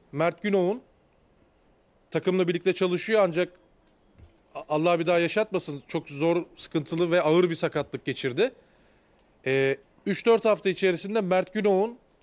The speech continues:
normal performansını hatırlayabileceğimiz idmana seviyesine gelecek. Oradan sonra belki hoca takdiri, tabii ki şu anda bir şey bilmiyoruz. Ersin, Mert Günok arasında dönüşecektir ama şu an Emre ve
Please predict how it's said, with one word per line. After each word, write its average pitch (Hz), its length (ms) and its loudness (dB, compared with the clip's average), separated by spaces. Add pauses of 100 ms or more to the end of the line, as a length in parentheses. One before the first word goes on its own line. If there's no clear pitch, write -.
(260)
normal 185 420 2
performansını 170 840 0
hatırlayabileceğimiz 165 1040 -2 (100)
idmana 180 520 0 (360)
seviyesine 170 540 0
gelecek. 185 420 0 (300)
Oradan 208 320 4
sonra 180 320 0
belki 180 460 0 (240)
hoca 147 260 -2
takdiri, 143 380 -4
tabii 131 200 -6
ki - 80 -14
şu 151 180 -2
anda 139 320 0 (360)
bir 135 60 -8
şey 156 240 0
bilmiyoruz. 175 520 -2 (440)
Ersin, 190 420 0
Mert 190 320 -2
Günok 190 240 -2
arasında 170 440 -2
dönüşecektir 165 540 -4
ama 185 180 2
şu 196 180 0
an 185 140 0 (280)
Emre 185 340 0
ve 180 100 0